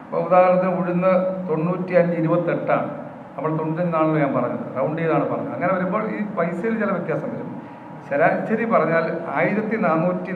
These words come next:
നാൽപത്താറ് രൂപ വില, വിലയുള്ള ഈ പതിമൂന്ന് ഉൽപ്പന്നം ഉപഭോക്താവിൻ്റെ കയ്യിൽ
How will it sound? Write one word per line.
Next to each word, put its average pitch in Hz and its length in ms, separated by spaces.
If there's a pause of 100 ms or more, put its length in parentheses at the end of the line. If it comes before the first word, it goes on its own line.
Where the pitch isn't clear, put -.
നാൽപത്താറ് 170 580 (100)
രൂപ 156 140 (200)
വില, 139 140 (320)
വിലയുള്ള 151 420 (320)
ഈ 143 40 (100)
പതിമൂന്ന് 135 400
ഉൽപ്പന്നം 127 420 (1500)
ഉപഭോക്താവിൻ്റെ 190 680
കയ്യിൽ 151 260